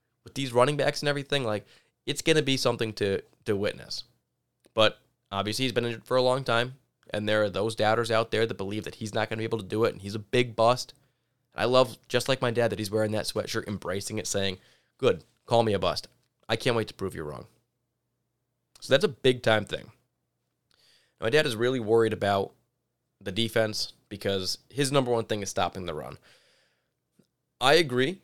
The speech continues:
to an extent that the run is extremely important for the Jets to stop, but I believe that if they can score and they can run the ball effectively, that getting after the passer and stopping the pass in that zone defense, not getting picked apart,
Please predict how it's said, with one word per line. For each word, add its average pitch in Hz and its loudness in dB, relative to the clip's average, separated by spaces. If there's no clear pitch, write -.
to 143 -4
an 127 0
extent 123 0
that - -8
the 107 0
run 101 4
is 92 -4
extremely 107 -4
important 101 -2
for - -10
the 98 -10
Jets 101 -4
to - -8
stop, 104 -2
but 120 0
I 135 6
believe 180 -4
that 123 2
if 113 -8
they 127 2
can 123 -8
score 127 0
and 107 0
they 113 6
can 110 -6
run 110 0
the 117 -4
ball 113 4
effectively, 127 -4
that 107 2
getting 160 0
after 147 -2
the 117 -6
passer 113 -2
and 101 -10
stopping 120 -2
the 120 -8
pass 107 -4
in 110 -8
that 101 -6
zone 101 -6
defense, 95 -10
not 107 -2
getting 123 -6
picked - -10
apart, - -2